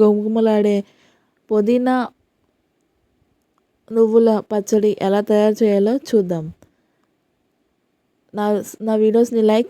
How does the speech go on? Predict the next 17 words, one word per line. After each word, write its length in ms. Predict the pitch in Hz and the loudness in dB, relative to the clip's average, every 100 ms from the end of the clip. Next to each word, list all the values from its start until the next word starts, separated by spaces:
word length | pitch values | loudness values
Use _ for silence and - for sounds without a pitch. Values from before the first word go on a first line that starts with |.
| - | -2
చేయండి, 280 | 262 269 277 269 | -2 0 -2 0
షేర్ 220 | 220 220 247 | 2 2 2
చేయండి, 300 | 233 233 240 233 | 0 2 0 0
సబ్స్క్రైబ్ 420 | 196 - 208 214 | -4 -4 -4 -2
చేయండి. 300 | 190 180 185 _ _ 185 | -2 -4 -10 _ _ -8
ముందుగా 260 | 196 214 233 | -2 -2 0
ప్యాన్ 240 | 220 190 208 214 | -2 -2 0 -2
పెట్టి 300 | - 214 285 453 _ _ - | -2 -4 -4 -4 _ _ -8
ప్యాన్లో 420 | 226 208 208 254 415 403 _ _ _ _ _ _ _ _ _ _ _ _ _ | -4 -2 0 0 -2 -8 _ _ _ _ _ _ _ _ _ _ _ _ _
పిక్కలు 300 | 226 196 214 233 | -4 -2 0 0
వేసుకొని 400 | 220 208 214 220 208 | 0 -2 -4 -2 -2
బాగా 200 | 180 180 202 | 0 0 0
ఫ్రై 140 | 208 190 196 | 2 2 2
చేయాలి. 220 | 202 190 202 | 0 0 0
వేరుశనగ 460 | 185 190 202 190 185 175 | 0 0 -2 -2 -4 -4
పిక్కలు 320 | 170 170 196 277 _ _ _ _ - 196 | -4 -4 -6 -8 _ _ _ _ -8 -2
బాగా 200 | 196 214 | 0 0